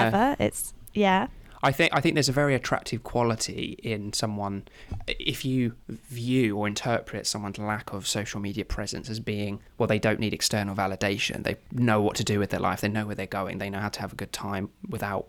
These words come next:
Speaker 2: other people commenting on it.
Speaker 1: Mm.
Speaker 2: That, I think, is a, is, feels like a rare quality
Speaker 1: Yeah.
Speaker 2: today. But at the same time, if you interpret it as they're just not really in touch with today,
Speaker 1: Yeah.
Speaker 2: then that is also a bit of a turn off. So it's a weird kind of,
Speaker 1: Yeah.
Speaker 2: it's a, there's a quite a fine line, isn't
Speaker 1: Yeah.
Speaker 2: there, between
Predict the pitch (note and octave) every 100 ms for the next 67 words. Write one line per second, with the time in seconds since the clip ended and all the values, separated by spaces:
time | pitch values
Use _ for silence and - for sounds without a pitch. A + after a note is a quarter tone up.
0 | - A#2+ A2+ - G2 - - A2+ G#2 -
1 | - C#2 - A3 G#3 G3 A2+ A2+ A2 A2+
2 | G#2+ G#2+ A#2 A#2 - G#2+ G#2 A2 G#2 A2
3 | G#2 G2 G2 - - - B2 A#2 A2 -
4 | - G3+ G#3+ F3+ G3+ - - - - A2+
5 | A2 - B2+ A2+ - G2+ G2 G2 - -
6 | _ - - G#2 G#2 A#2 - A2 - F2+
7 | G2 - - - - _ - G#2+ A2+ G#2+
8 | - G#2+ G#2+ G#2+ G2 G2+ G#2+ - - -
9 | - G2+ - - A3+ G#3 - - G#3+ G#3+
10 | G3 G3 - A2 G2+ G2+ - - G#2+ A2
11 | G#2 G#2 F#2+ G#2+ G#2 - A2 - - -
12 | F#2+ A2+ G#2+ A#2+ G#2+ G#2 - G#2+ - -
13 | G#3 G3 F#3+ G3 - A#2 B2 - C3 A2
14 | A#2+ G#2+ G2 A2 F#2 A2 - G#3 C#3 G3
15 | G2+ G2+